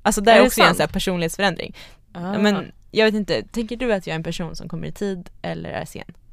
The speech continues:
Speaker 2: Men grejen är
Speaker 1: Men
Speaker 2: att
Speaker 1: du
Speaker 2: jag
Speaker 1: är
Speaker 2: är ju
Speaker 1: ju också
Speaker 2: alltid,
Speaker 1: en
Speaker 2: jag är ju
Speaker 1: person.
Speaker 2: alltid senast, <laughs> så jag tror att du är tidigare
Speaker 1: Fast jag
Speaker 2: än
Speaker 1: var
Speaker 2: mig.
Speaker 1: senare idag än dig.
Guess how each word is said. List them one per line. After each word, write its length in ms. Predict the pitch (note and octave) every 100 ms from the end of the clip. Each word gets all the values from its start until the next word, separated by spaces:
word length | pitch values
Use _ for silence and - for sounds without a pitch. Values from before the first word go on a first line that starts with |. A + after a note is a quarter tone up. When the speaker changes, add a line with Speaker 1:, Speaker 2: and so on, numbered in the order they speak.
| - - - -
Speaker 2:
Men 160 | - F#3+
grejen 260 | G#3+ A#3 A3
är 20 |
Speaker 1:
Men 40 |
Speaker 2:
att 40 | G#3
Speaker 1:
du 60 | C#4+
Speaker 2:
jag 100 | A#3
Speaker 1:
är 20 |
Speaker 2:
är 40 | B3+
ju 60 |
Speaker 1:
ju 60 | -
också 100 | A3
Speaker 2:
alltid, 180 | G#3+ -
Speaker 1:
en 120 | D#5
Speaker 2:
jag 120 | - C#4+
är 40 |
ju 80 | B3
Speaker 1:
person. 140 | -
Speaker 2:
alltid 240 | A#3 F#3+ F#3+
senast, 960 | - A3 F#3+ B3 - - - A3 D#4+
<laughs> 40 | D#4+
så 80 | G#3
jag 160 | G3+
tror 120 | G#3+
att 100 | G#3
du 160 | G3 G3+
är 40 |
tidigare 180 | G#3+ -
Speaker 1:
Fast 100 | F4
jag 160 | G4 D#4
Speaker 2:
än 60 | A#4
Speaker 1:
var 60 |
Speaker 2:
mig. 100 | F#4+
Speaker 1:
senare 400 | C4+ G#3+ G3 F#3
idag 240 | F#3 C#4+ D#3+
än 80 |
dig. 140 | F3+